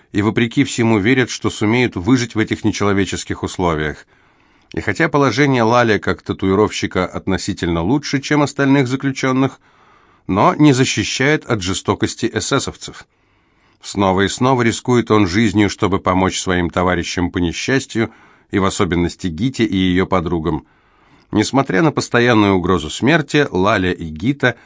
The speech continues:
никогда не перестают верить в будущее,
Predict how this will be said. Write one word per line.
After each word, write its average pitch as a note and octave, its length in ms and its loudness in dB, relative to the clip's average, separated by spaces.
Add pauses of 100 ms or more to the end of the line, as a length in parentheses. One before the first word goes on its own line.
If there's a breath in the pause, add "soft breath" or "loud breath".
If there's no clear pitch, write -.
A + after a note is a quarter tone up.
(260 soft breath)
никогда G#2 520 0
не C#3+ 120 4
перестают A2+ 580 0
верить F2+ 280 0
в D2+ 80 -10
будущее, D#2 680 -4